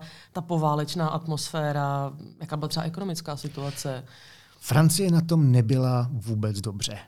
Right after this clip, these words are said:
Speaker 2: Eh,
Speaker 1: Hmm.
Speaker 2: ta země procházela právě jedním otřesem, eh, za druhým. Eh, samozřejmě, že v roce devatenáct set padesát osm už ve Francii není ta bída, eh, jaká byla v roce pětačtyřicet nebo šestačtyřicet.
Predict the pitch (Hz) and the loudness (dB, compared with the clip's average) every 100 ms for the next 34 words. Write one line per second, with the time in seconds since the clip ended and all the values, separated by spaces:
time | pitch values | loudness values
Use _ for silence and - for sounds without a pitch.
0 | _ 120 120 120 117 113 - - 117 101 | _ -2 0 2 0 -2 -4 0 2 4
1 | 147 160 165 165 131 117 135 135 123 131 | 6 6 4 2 0 2 2 2 0 0
2 | 127 123 120 123 131 123 101 117 104 127 | -2 -2 0 2 2 2 2 2 2 2
3 | 127 127 131 - 117 - - 123 - - | 4 4 0 -4 -8 -4 -4 -2 -2 -2
4 | 107 104 110 131 110 110 101 101 101 123 | 0 0 0 0 0 0 0 0 2 2
5 | 98 87 - - - - 113 - 123 143 | 2 -4 -12 -14 -4 2 4 6 4 4
6 | 139 156 156 156 139 135 127 123 131 123 | 4 6 6 6 6 4 2 0 0 2
7 | 127 127 127 147 131 120 - 139 139 143 | 0 -2 -2 -4 -4 -4 0 -2 0 -2
8 | - 120 117 123 131 123 120 139 127 117 | 2 2 4 2 0 2 2 2 2 4
9 | 113 123 123 - 123 107 107 107 117 113 | 4 4 4 0 0 2 2 4 2 0
10 | - - - 127 117 123 120 113 120 117 | -4 -12 2 4 6 6 4 2 0 2
11 | 107 110 113 113 110 113 110 113 123 120 | 2 4 4 4 2 2 0 0 -2 -4
12 | 110 127 - 120 110 - 113 117 110 107 | -2 -2 -2 0 0 2 0 0 -2 -2
13 | - - 113 - 117 - 113 | -4 -2 -4 -4 -2 -2 -4